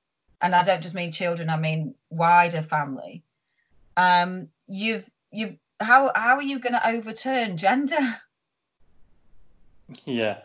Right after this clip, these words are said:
Speaker 2: yeah.
Speaker 1: Do you see what I
Speaker 2: Is
Speaker 1: mean? So it's, there's, there's a real victim status, and I've, and I've said this in a, a prior interview before.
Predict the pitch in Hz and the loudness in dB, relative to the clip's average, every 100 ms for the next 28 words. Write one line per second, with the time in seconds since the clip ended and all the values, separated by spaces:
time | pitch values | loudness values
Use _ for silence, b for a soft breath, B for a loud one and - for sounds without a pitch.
0 | _ 117 107 240 - 233 262 247 190 180 | _ 0 0 0 -6 -4 0 6 6 6
1 | 170 - - 220 208 226 226 - _ 226 | 2 -4 -2 0 2 0 -4 -12 _ -4
2 | 220 220 - - - 220 220 214 220 262 | -4 -6 -14 -20 -12 -8 -6 -6 -4 0
3 | 302 302 285 269 226 _ _ _ _ _ | 2 4 2 0 -4 _ _ _ _ _
4 | _ - 202 254 - 233 - 196 180 170 | _ -4 2 2 0 -6 0 0 0 -2
5 | 170 190 196 - 214 208 - 254 247 233 | 0 2 2 2 2 0 0 -4 -4 -6
6 | 226 208 202 190 - 208 190 196 - 190 | -2 0 0 -2 0 2 2 0 -6 -8
7 | 180 180 160 202 190 160 160 | -8 -8 -6 0 2 0 -2